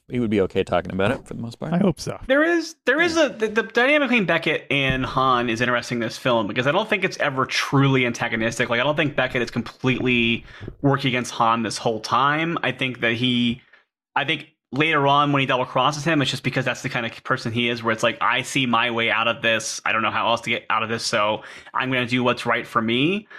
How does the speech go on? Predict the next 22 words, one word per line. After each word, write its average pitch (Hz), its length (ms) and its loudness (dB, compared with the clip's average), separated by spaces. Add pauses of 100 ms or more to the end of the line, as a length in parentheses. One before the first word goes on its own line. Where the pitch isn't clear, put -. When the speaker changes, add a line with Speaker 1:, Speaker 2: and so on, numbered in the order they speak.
Speaker 1:
Right. 92 240 -4
Speaker 2:
Yeah. 151 140 2
Speaker 3:
So, 139 240 2
I, 143 200 0
but 160 120 2
I 165 80 2
think 208 180 0
in 151 120 4
general, 156 420 4
I 127 100 2
think 190 160 0
he 185 140 0
does 139 720 0 (240)
the 131 180 2
whole 127 340 2
time 123 440 2
have 120 800 0
a 113 340 2
passing 117 720 -4
level 117 240 0
of 110 120 -2
respect - 640 -2